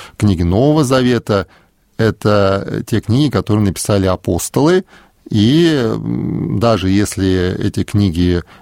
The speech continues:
были и, э, правильные, и, м, содержали, э, истину, но они не были написаны апостолами,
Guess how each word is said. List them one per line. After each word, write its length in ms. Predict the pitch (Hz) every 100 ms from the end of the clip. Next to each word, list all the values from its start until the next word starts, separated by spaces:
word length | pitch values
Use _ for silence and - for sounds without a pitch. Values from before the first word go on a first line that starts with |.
| -
были 420 | 95 92 90 87 - - -
и, 280 | 117 98 98
э, 480 | 104 104 104 - -
правильные, 920 | - 107 135 147 131 120 120 110 101 -
и, 460 | 107 98 95 90 92
м, 480 | 95 104 - - -
содержали, 800 | - 104 98 92 104 98 90 98
э, 240 | 104 98 - -
истину, 640 | - 123 - 160 156 156 - - -
но 320 | - 110 110 107
они 180 | 107 95
не 160 | 87
были 160 | 101 135
написаны 440 | 151 156 156 -
апостолами, 760 | 139 139 131 - 131 127 120 120